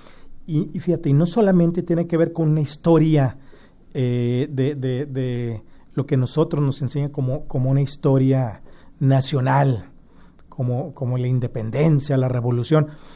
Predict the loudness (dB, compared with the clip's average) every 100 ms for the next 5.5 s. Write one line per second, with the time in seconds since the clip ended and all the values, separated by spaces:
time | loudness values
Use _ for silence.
0 | -6 -2 2 2 4 4 2 4 2 0
1 | -8 -14 -20 -20 -20 -10 -6 -2 -2 0
2 | 0 -2 -4 -10 -20 -20 -20 -20 -20 -20
3 | -20 -8 0 2 4 4 4 4 0 -4
4 | -20 -20 -20 -18 -18 -8 0 2 4 4
5 | 6 6 6 4